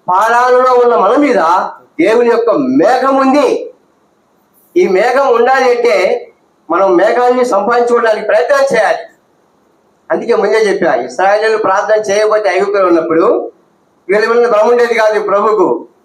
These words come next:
ఎందుకంటే మీరేం మనపట్లేదు, మీ వాళ్ళకి మీరే గురి అని ఆయన సమయం ఇచ్చేవాడు కాదేమో. అందుకే పిలిచిన దేవుడు నమ్మదగిన వాడు కాబట్టి, ఆయన పరిశుద్ధుడు కనుక ఆయనకు సమస్తము సాధ్యమే కాబట్టి, ఆయన,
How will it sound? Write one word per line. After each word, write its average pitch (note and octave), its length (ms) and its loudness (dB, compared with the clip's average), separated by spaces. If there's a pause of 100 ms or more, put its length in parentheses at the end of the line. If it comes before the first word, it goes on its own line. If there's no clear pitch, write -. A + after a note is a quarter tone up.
(100)
ఎందుకంటే A3+ 360 0
మీరేం G#3+ 340 0
మనపట్లేదు, G#3 880 -2 (360)
మీ G#3 120 -2
వాళ్ళకి G#3+ 300 -2
మీరే G#3 360 0
గురి G#3 180 0
అని G#3+ 420 0 (320)
ఆయన A3+ 340 2
సమయం A#3+ 360 0
ఇచ్చేవాడు A#3+ 320 0
కాదేమో. A3+ 760 0 (400)
అందుకే A#3+ 320 -2
పిలిచిన B3+ 380 -2
దేవుడు A3+ 380 -2
నమ్మదగిన A3 380 0
వాడు G3+ 160 0
కాబట్టి, G3 600 -2 (260)
ఆయన G3+ 160 0
పరిశుద్ధుడు A3+ 480 -2
కనుక F#3 280 -2 (680)
ఆయనకు G#3 200 0
సమస్తము C4 500 0
సాధ్యమే G#3+ 520 0
కాబట్టి, F3+ 640 0 (280)
ఆయన, A#3+ 600 2